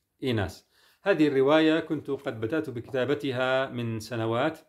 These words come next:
في عزلة إجبارية، ثم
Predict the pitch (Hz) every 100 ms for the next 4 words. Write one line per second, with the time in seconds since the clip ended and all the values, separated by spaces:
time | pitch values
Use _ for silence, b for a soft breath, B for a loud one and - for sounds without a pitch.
0 | _ _ _ 131 123 120 131 117 123 127
1 | 123 120 117 117 123 107 120 120 123 139
2 | 175 - b b b b b - 147